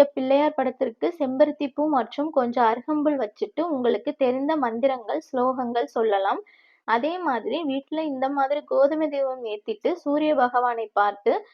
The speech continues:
"ஓம் நமோ ஆதித்தாய நமக, ஓம் நமோ ஆதித்தாய நமக" அப்படிங்கிற மந்திரத்தை சொல்லலாம். இல்லாட்டி YouTube-ல ஆதித்தாயா அப்படின்னு வந்துட்டு நம்ம போட்டோம்னா சூரியனுடைய பாடல்கள் இருக்கு, அந்த பாட்டை நீங்க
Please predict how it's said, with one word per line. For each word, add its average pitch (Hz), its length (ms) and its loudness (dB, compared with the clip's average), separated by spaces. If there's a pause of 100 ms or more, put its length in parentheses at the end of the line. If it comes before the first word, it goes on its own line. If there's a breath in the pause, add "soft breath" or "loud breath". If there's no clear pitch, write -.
(260 loud breath)
"ஓம் 285 340 0
நமோ 226 380 -4 (360)
ஆதித்தாய 262 640 2
நமக, 226 300 -2 (560)
ஓம் 285 280 0
நமோ 233 320 -2 (340)
ஆதித்தாய 262 680 2
நமக" 226 280 -2 (220)
அப்படிங்கிற 277 580 0
மந்திரத்தை 247 540 0
சொல்லலாம். 226 520 -2 (340)
இல்லாட்டி 262 500 0 (320)
YouTube-ல 302 640 -2 (160)
ஆதித்தாயா 269 720 0
அப்படின்னு 262 460 -4
வந்துட்டு 240 340 -2
நம்ம 233 260 0
போட்டோம்னா 233 500 -2 (100)
சூரியனுடைய 294 720 0
பாடல்கள் 240 520 -2
இருக்கு, - 340 -4 (420 soft breath)
அந்த 233 240 0
பாட்டை 254 420 2
நீங்க 254 240 -2